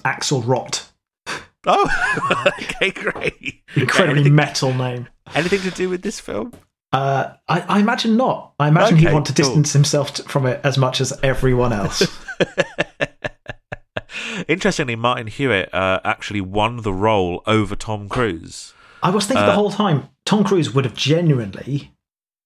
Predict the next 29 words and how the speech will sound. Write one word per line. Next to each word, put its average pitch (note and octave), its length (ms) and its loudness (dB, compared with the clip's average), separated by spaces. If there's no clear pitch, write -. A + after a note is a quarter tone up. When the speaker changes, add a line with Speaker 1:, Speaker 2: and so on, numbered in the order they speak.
Speaker 1:
made C#3+ 260 6
this C#3+ 160 0
film C3 200 0
better A#2 340 -6
if - 140 -4
he'd C#3+ 180 2
been B2+ 180 2
in A#2+ 80 0
the A#2+ 60 -2
main A2+ 200 -4
role. G2+ 240 -12
Speaker 2:
Oh, G#2 300 -6
yeah. G2+ 440 -8
Yeah, B2 140 -4
yeah. F#2 160 0
The, G#2+ 140 -4
the, - 160 -16
the, A2+ 200 -4
the, G#2+ 440 -2
the G#2+ 160 -4
lead B2 320 0
role G#2 500 0
demands F#2 880 -2
a F#2 100 0
weird G#2 720 -2
level G#2 400 0
of, F2+ 140 -6
like, F2+ 460 -6
uh, E2 580 0